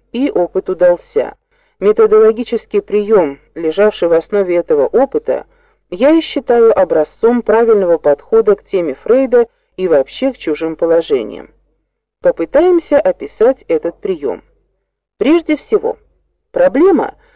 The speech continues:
была выдвинута в ходе собственных исследований природы внутреннего торможения. Задача поставлена, сформулирована и осознана в свете собственных принципов.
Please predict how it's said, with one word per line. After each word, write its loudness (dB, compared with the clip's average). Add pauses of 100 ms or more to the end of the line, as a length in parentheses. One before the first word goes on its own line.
(160)
была 2
выдвинута 2
в -2
ходе 0
собственных 0
исследований 0
природы 0 (280)
внутреннего 0
торможения. -4 (640)
Задача 2
поставлена, -2 (480)
сформулирована 0
и -4
осознана 0 (340)
в -20
свете 0
собственных -6
принципов. -6